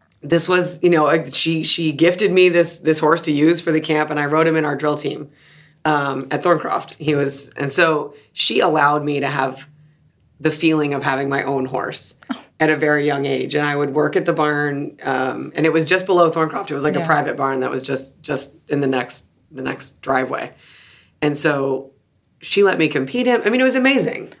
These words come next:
Speaker 2: I had a trainer that did that for me as well. And she's still, um, in my life. Her name's Paula. She's just, I mean, and she, like, she's so, she's totally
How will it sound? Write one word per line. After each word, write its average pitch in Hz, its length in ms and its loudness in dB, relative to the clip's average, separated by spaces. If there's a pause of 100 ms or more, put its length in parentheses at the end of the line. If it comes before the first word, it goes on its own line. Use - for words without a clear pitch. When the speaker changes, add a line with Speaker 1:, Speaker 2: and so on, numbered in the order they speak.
(120)
Speaker 2:
I 190 120 4
had 196 120 -2
a 170 80 0
trainer 139 400 -6
that 131 180 -4
did 131 200 -4
that 127 180 -2
for 139 160 -12
me 139 140 -8
as 123 240 -10
well. 120 260 0
And 139 160 -2
she's 208 220 -2
still, 160 480 2 (160)
um, 143 300 2
in 139 120 -6
my 131 140 -4
life. 127 240 -4
Her 156 100 -12
name's 135 240 -6
Paula. 113 540 -6
She's 147 360 -4
just, 135 360 -4
I 185 80 2
mean, 196 120 0
and 226 140 2
she, 277 160 0
like, 226 220 2
she's 247 240 0
so, 208 240 4
she's 208 240 -2
totally 196 640 0